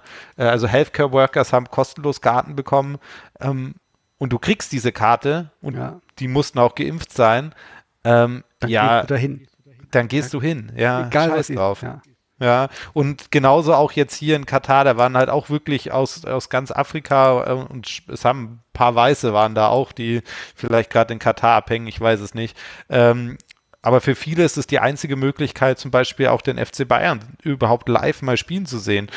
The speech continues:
Speaker 1: Und ich meine, für dich ist es zwar jetzt nichts Besonderes, Stefan, aber für andere Leute halt schon. Und, äh, dann kann ich das halt nachvollziehen. Und dann kann ich's halt auch nachvollziehen, warum Leute, äh, Frankfurt in Barcelona spielen sehen wollen.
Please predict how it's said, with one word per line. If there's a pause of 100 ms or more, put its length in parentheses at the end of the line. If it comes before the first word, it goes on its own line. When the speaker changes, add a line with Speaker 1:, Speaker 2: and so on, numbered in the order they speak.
(140)
Speaker 1:
Und
ich
meine,
für
dich
ist
es
zwar
jetzt
nichts
Besonderes,
Stefan,
aber
für
andere
Leute
halt
schon. (560)
Und,
äh,
dann
kann
ich
das
halt
nachvollziehen.
Und
dann
kann
ich's
halt
auch
nachvollziehen,
warum
Leute, (340)
äh, (580)
Frankfurt
in
Barcelona
spielen
sehen
wollen.